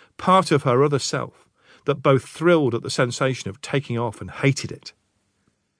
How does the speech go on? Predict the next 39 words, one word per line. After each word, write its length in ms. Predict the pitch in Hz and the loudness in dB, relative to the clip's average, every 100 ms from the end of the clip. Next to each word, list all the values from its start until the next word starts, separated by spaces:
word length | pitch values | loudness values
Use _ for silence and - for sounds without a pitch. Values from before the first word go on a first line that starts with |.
| _ - _ | _ -20 _
She 180 | - 156 | -2 -2
could 120 | 143 | 0
feel 260 | - 185 | 4 4
the 120 | 147 135 | 6 2
wings 500 | 135 165 151 123 120 | 2 2 0 -2 -2
along 260 | 117 117 | -2 -4
her 140 | 110 101 | -6 -10
spine, 560 | - 123 113 95 90 _ - _ | -8 -6 -6 -10 -18 _ -20 _
their 160 | - 135 | -2 0
shape 420 | - - 165 - | 0 0 0 0
somehow 480 | - - 151 135 123 | -2 0 0 0 -2
present 480 | - - 143 92 - - - | -4 -8 -6 -10 -14 -16 -8
and 120 | 143 | -2
absent 420 | 165 165 143 117 - | 0 -2 -2 -6 -2
all 220 | 147 135 | 2 2
at 60 | 117 | 0
the 80 | 110 | -4
same 300 | - 120 110 | -4 -4 -4
time, 400 | 131 117 98 87 _ - | -4 -6 -6 -12 _ -10
stirring 600 | - - 175 170 151 123 | -8 2 6 6 4 0
at 60 | |
the 80 | - | -6
feeling 400 | - 151 143 110 | -6 -4 -2 -4
of 120 | 90 | -8
gathering 480 | 104 123 113 104 101 | -6 -6 -6 -8 -6
lift. 380 | 104 - _ _ _ _ _ _ _ _ _ _ - | -8 -10 _ _ _ _ _ _ _ _ _ _ 2
"God, 280 | 180 139 | 4 4
what 200 | - 156 | 0 2
I 60 | 156 | 2
wouldn't 420 | 143 147 147 147 | 2 0 -2 -4
give 220 | 190 165 - | -2 -2 -2
to 80 | |
be 80 | 139 | -2
able 140 | 120 117 | 0 -2
to 100 | 131 | -6
fly 260 | - 135 | -2 -2
myself," 600 | 123 117 - 135 104 - _ _ _ _ | -2 -6 -4 -4 -4 -10 _ _ _ _
Astrid 360 | 131 - 127 98 | 0 2 -2 -2
thought, 360 | - 101 - | -2 -2 -4